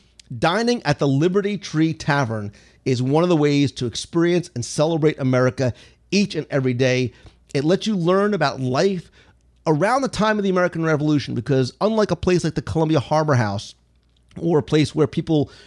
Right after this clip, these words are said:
would transition through as they were, uh, maybe on a port side town, the, the Liberty Tree Tavern represents very much like a community hall, where this small town that's on the verge of a revolution, where the colonists would get together to break bread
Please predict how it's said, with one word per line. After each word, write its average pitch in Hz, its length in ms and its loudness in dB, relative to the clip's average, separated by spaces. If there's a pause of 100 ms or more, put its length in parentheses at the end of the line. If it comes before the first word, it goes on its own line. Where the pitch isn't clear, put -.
would 151 240 2
transition 156 560 2
through 156 320 2
as 117 80 0
they 120 80 0
were, 120 200 0
uh, 123 260 -2 (160)
maybe 131 420 0 (200)
on 131 100 0
a 120 60 0
port - 380 -2
side 139 300 0
town, 139 400 0 (540)
the, 156 200 0
the 147 380 2
Liberty 233 320 0
Tree 233 180 -4
Tavern 170 520 -2
represents 156 640 0 (280)
very 196 180 0
much 233 160 -4
like 190 120 -2
a - 40 -4
community 180 600 0
hall, 127 580 -4 (200)
where 147 160 2
this 214 180 2
small 196 560 0
town 170 320 2
that's 127 140 -2
on 160 80 2
the 151 60 2
verge 156 420 0
of 147 160 -4
a 147 40 -2
revolution, 139 580 0
where 120 80 -4
the 120 60 -4
colonists 180 460 -2
would 143 140 -6
get 160 180 -2
together 139 400 -2 (280)
to 147 100 0
break 139 460 -2
bread 131 360 0